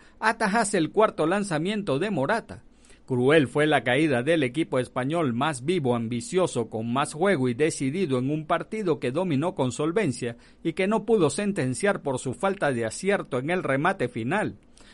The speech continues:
Por cuatro dos, ganó la tanda del equipo de Mancini después de uno a uno con que terminaron ciento veinte minutos apasionantes de fútbol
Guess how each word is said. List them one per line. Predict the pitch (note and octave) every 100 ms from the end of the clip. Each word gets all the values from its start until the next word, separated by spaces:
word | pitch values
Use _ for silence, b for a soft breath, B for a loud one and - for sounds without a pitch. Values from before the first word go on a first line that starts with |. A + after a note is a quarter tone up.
| B -
Por | A2+ G2+
cuatro | C#3 D#3 E3+ G3
dos, | G#3 B2+ - b b -
ganó | C#3+ F#3+ A#3
la | F3 -
tanda | G#3 F3+ D3+
del | F#3 F3
equipo | D3 G#3 D#3
de | C#3+ F#3+
Mancini | F#3 E3+ G#3 D#3 B2+
después | C3 C3 G3 G3
de | D#3
uno | D#3+ G3+ F3+
a |
uno | F3 C3+ C3
con | F#3+ G3
que | G3+ F3
terminaron | G3 F#3 C#3+ F#3 F3 C3+
ciento | - G3+ F#3 D3
veinte | C#3 F#3 F3 E3
minutos | C#3+ C3+ F#3 F#3+ D3+
apasionantes | C3 - F#3 D3+ D3+ F#3 F3 D3
de | B2
fútbol | A#2+ G#3 C#3 A2+ A#2